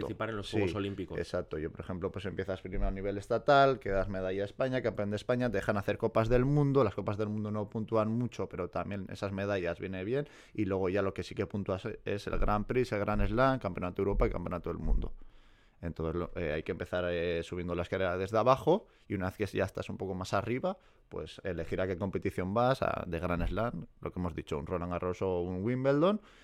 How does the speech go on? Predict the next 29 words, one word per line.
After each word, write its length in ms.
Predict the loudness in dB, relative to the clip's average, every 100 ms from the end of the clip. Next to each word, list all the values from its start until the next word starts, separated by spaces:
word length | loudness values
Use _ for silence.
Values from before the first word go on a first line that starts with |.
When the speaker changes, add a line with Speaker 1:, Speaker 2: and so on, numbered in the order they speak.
| -20 _
Speaker 2:
y 240 | 0 0
sacar 380 | -2 -4 0 0
buenas 240 | -2 -4 -6
puntuaciones 640 | -8 -8 -8 -8 -8 -8
ahí. 140 | -8
Speaker 1:
Porque 220 | -8 -6 -4
las 140 | -4
puntuaciones 420 | -6 -8 -8 -8
de 60 | -8
esas 140 | -10
competiciones, 640 | -10 -10 -10 -10 -10 -10 -18 _
pu-, 60 |
Speaker 2:
Exacto. 320 | -8 -4 -4 -2
Speaker 1:
como 200 | -4 -4
que 80 | -8
se 100 | -6
tienen 160 | -4
más 160 | -4 -6
en 80 | -6
cuenta 200 | -2 -2
Speaker 2:
Sí. 60 |
Speaker 1:
o 20 | -2
puntúan 280 | -2 -4
más, 220 | -4 -10 -12
¿no? 120 | -6
Tienen 200 | -4 -4
Speaker 2:
Y, 40 |
Speaker 1:
más 120 | -6
peso. 260 | -14 -16 -18